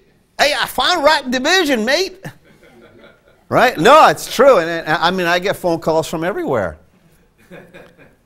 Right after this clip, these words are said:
And, uh, you know, and then we talk a little bit, and I encourage them to keep going, and, you know. But, man, I'll tell you right now,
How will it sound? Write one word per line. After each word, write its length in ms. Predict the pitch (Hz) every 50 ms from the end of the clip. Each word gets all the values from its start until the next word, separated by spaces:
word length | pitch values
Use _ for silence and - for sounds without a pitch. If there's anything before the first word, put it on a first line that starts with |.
| _ _ _ _ _ _ _ _ _ _ _ _ _
And, 320 | - 139 139 143 143 123 135
uh, 340 | 139 135 127 120 113 101 92 - _ _ _ _ _ _ - - _ _
you 120 | 117 123
know, 380 | 120 117 123 147 156 139 127 -
and 140 | - 131 127
then 240 | 131 131 131 131 131
we 120 | 139 143
talk 340 | 135 - 131 117 131 - -
a 40 | 135
little 220 | 127 127 - 123
bit, 240 | 104 98 120 135 147
and 100 | 135 120
I 80 | 117 113
encourage 440 | 113 113 - 123 127 127 123 110
them 140 | 131 135 123 -
to 40 |
keep 240 | - - 135 127 -
going, 460 | 95 113 110 117 123 135 156 151 131
and, 220 | 107 98 90 87 80 - _ _ _ _ _ _ _ _ _ _
you 80 | 110 107
know. 280 | 110 110 139 165 175 - _ _ _ _ _ _ _ _ _ _ _ _ _ _ _ _ _ _
But, 240 | 107 139 147 139 123
man, 400 | 139 175 247 254 226 196 156 131
I'll 140 | 160 156 151
tell 200 | - 180 175 185
you 140 | 175 160
right 240 | 151 151 170 170 156
now, 580 | 156 160 180 214 202 180 160 151 160 170 160